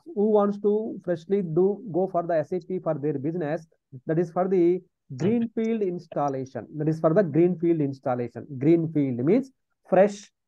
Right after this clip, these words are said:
installation. So there is no data, nothing is there here. Freshly they are, he started the business, freshly one of my friends started the business. So then he wants to, he needs some, uh, he need to,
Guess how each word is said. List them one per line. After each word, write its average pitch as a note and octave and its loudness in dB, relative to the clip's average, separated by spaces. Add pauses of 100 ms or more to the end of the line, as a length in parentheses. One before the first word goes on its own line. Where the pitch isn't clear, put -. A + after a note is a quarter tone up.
(160)
installation. C#3 0 (440)
So G3 8
there D#3+ 6
is D#3+ 6
no F#3+ 6
data, F#3+ 6 (380)
nothing E3 0
is E3+ 0
there D#3+ 0
here. C3+ -4 (460)
Freshly G#3 0
they G3+ 0
are, F#3 0
he F3+ -4
started E3 -2
the F3 -2
business, D#3+ -4
freshly F3 0 (360)
one D#3 0
of D#3+ -2
my D#3 0
friends E3 -6
started D3+ -6
the D#3 0
business. D3 -2 (320)
So F3+ -2
then F3+ 2 (200)
he E3 -2
wants F3 -2 (200)
to, G3+ -2 (680)
he E3+ 0
needs F#3 -2
some, E3+ -6
uh, D#3 -6
he E3 2
need F3+ 2 (180)
to, G3 -2